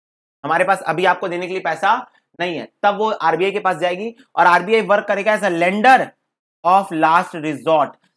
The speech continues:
मतलब आखिरी समय में आरबीआई ही फिर क्या करेगा? बैंक को पैसा देगा, कमर्शियल बैंक को, जिस भी बैंक को पैसे की जरूरत है, ठीक है। फिर उसके बाद,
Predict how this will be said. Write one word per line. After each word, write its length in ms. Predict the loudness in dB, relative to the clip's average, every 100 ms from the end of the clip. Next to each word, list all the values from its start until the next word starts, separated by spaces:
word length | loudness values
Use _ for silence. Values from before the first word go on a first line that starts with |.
| -6
मतलब 180 | -6 -4
आखिरी 360 | -8 -6 -6 -4
समय 240 | -4 -4
में 100 | -6
आरबीआई 420 | -4 -4 -2 -4
ही 100 | -4
फिर 120 | -8
क्या 140 | -4 -2
करेगा? 400 | -2 -2 0 0
बैंक 280 | -2 -4 -6
को 80 |
पैसा 280 | -6 -6 -4
देगा, 220 | -4 -2
कमर्शियल 400 | -2 -4 -4 -2
बैंक 180 | -2 -2
को, 80 | -4
जिस 160 | -6 -4
भी 120 | -2
बैंक 200 | -2 -4
को 80 | -6
पैसे 300 | -6 -6 -8
की 100 | -2
जरूरत 300 | -2 -2 -8
है, 60 | -16 -20 _ _ -6
ठीक 120 | -4
है। 100 | -4 -8 _ _ _ _
फिर 80 | -6
उसके 160 | 2
बाद, 160 | 2